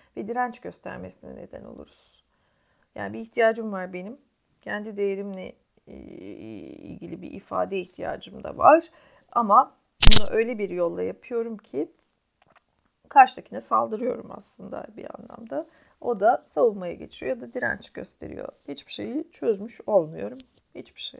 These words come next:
elde etmiyorum günün sonunda. Devam.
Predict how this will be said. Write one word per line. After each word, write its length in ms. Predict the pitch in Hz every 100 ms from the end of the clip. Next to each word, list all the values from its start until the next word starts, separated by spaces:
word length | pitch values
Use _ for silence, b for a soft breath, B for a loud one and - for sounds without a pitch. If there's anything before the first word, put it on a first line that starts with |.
| -
elde 280 | 202 - -
etmiyorum 680 | - 208 - 180 - 202 _
günün 200 | 175 196
sonunda. 380 | - - - - _ _ _ b b b b b b
Devam. 360 | - 240 180